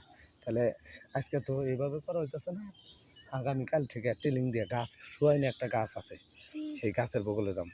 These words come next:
Speaker 1: যা গাছের উপর তুমি শুয়ে পড়বা, আমি গাছের উপর খেলা থেকে দুই পাও নিচ দিয়ে দিমু,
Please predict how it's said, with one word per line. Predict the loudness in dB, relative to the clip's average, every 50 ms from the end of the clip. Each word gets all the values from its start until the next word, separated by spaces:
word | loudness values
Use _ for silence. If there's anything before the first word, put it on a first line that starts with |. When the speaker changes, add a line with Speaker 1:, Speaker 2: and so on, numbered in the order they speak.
| -12 -6
Speaker 1:
যা | -4 -2 0
গাছের | 2 2 0 0 -2 -8
উপর | -8 -10 -8
তুমি | -6 -6 -4
শুয়ে | 0 2 2 2
পড়বা, | 4 2 2 2 0 -2 -4 -6 -12 -18 -20 -18 -18 -16 -18 -18 -14 -6 -2
আমি | 0 0 2 2
গাছের | 2 2 2 2 0 -2 -4
উপর | -6 -12 -12 -10
খেলা | -6 -2 0 2 2 2
থেকে | 2 0 -2 -4 -4
দুই | -4 -2 -4 -2 0
পাও | 0 2 0 0 0 _ -20 -14 -8 -4
নিচ | -4 -4 -4 -4 -4
দিয়ে | -4 -2 -2
দিমু, | -2 -2 -4 -4 -4